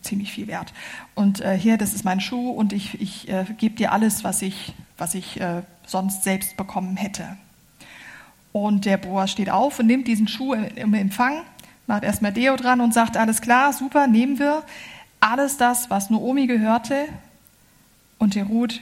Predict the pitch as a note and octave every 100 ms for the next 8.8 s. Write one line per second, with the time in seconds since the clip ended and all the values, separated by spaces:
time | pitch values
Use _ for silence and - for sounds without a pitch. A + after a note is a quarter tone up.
0 | - G3+ F#3+ G3 - A#3+ A#3+ A#3+ - -
1 | _ _ _ - G3 G3+ G3 G#3 F3+ F3+
2 | F3+ F#3 F3 E3+ - - - - - _
3 | _ _ _ _ _ _ _ _ _ _
4 | _ _ - - G#3+ A3+ A3+ G3 - -
5 | - - _ _ _ _ _ _ _ -
6 | - - - - - C#4 C#4+ - D4+ D4
7 | B3 B3 C4+ C#4 - B3+ A3+ - G#3+ G3
8 | G3 G#3+ B3+ C4+ C4+ C4+ D4